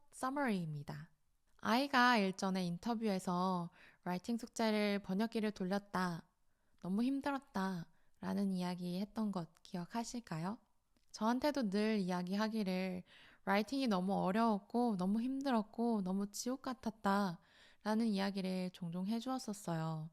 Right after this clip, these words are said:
헌데 놀랍게도 첫 수업으로부터 약 십 개월 후인 시점에서 서머리를 시작한 아이는 저한테 와서 이런 이야기를 해주더라고요. "선생님, 예전에는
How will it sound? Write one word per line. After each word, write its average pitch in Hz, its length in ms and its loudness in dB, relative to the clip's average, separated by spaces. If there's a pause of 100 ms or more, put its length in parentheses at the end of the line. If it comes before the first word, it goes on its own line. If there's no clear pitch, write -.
헌데 320 180 0
놀랍게도 208 1040 2 (340)
첫 294 260 0
수업으로부터 294 960 2 (320)
약 180 260 -2
십 - 240 -10
개월 277 400 0 (100)
후인 240 320 0 (640)
시점에서 214 800 0 (260)
서머리를 247 580 0
시작한 269 500 -4
아이는 185 680 0 (260)
저한테 214 340 0
와서 254 400 2 (100)
이런 240 320 0
이야기를 185 380 2
해주더라고요. 175 1000 -2 (520)
"선생님, 330 760 0 (320)
예전에는 233 960 4